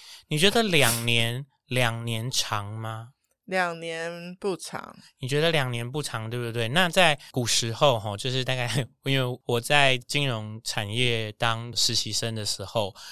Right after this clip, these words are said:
Speaker 1: 那个时候啊，我没有研究得很透彻，因为我最后没有去那些公司工作。在那种很顶尖的公司，
Speaker 2: 嗯。
Speaker 1: 很顶尖、很顶尖的那些金融产业公司，外资，他们会有一个类似的政策，不一定是，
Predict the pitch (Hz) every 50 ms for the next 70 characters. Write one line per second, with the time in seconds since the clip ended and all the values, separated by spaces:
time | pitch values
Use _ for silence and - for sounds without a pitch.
0 | - - - 170 185 185 165 - - 127 117 - 151 147 139 127 120 117 113 113
1 | 110 113 - _ - - 131 123 127 123 131 147 165 156 131 120 120 127 143 131
2 | 123 113 110 98 92 - 135 117 107 - - - 117 101 98 _ - 135 139 135
3 | 123 107 101 - - 190 170 175 165 143 123 113 113 110 107 101 98 101 _ -
4 | - - - 139 127 117 110 107 104 107 _ - 131 123 113 - 117 107 107 -
5 | 107 104 107 101 - - - 104 104 101 - 101 101 98 95 - 107 92 - -
6 | - - - - - - - 247 240 226 185 135 120 107 - - - 123 110 104
7 | 101 98 - - 120 107 101 104 - 139 143 143 131 117 - 120 113 113 117 113
8 | - - - 107 104 101 110 _ _ - - 196 190 170 165 214 196 180 143 127
9 | 151 151 147 139 131 123 120 110 104 101 113 107 107 104 104 104 104 110 117 117
10 | 110 113 113 107 107 104 107 113 135 - - 143 139 127 107 107 101 - - 98
11 | 98 104 110 107 101 - 101 101 101 - - - 98 95 101 - 143 139 127 110
12 | 101 - - - 98 95 98 - _ - - - 160 165 165 160 175 139 110 104
13 | 95 - 101 101 113 143 170 143 117 104 - - - 135 113 104 95 - - 123
14 | 113 101 92 - - 107 98 - 190 170 131 113 131 139 127 120 110 - 131 123
15 | 113 107 107